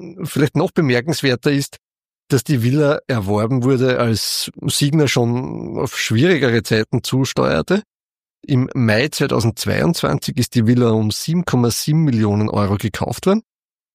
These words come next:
Sechs Komma ein Millionen Euro davon soll Natalie Benko bestritten haben und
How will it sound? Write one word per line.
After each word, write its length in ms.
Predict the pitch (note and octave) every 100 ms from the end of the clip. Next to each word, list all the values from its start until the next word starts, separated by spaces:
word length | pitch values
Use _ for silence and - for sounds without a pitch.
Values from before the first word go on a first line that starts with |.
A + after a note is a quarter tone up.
| _ -
Sechs 360 | - D#3+ -
Komma 220 | - C3+
ein 200 | C3 C#3
Millionen 460 | F#3 B2+ A2 G2 G#2
Euro 280 | G2+ G#2+ A#2
davon 320 | - - D3
soll 240 | - A2
Natalie 440 | G2 D2+ - B2 C3
Benko 340 | C3 C3+ D#3+
bestritten 540 | C#3+ C3 B2+ C#3 - D#3
haben 240 | F3 F3
und 200 | C3+ -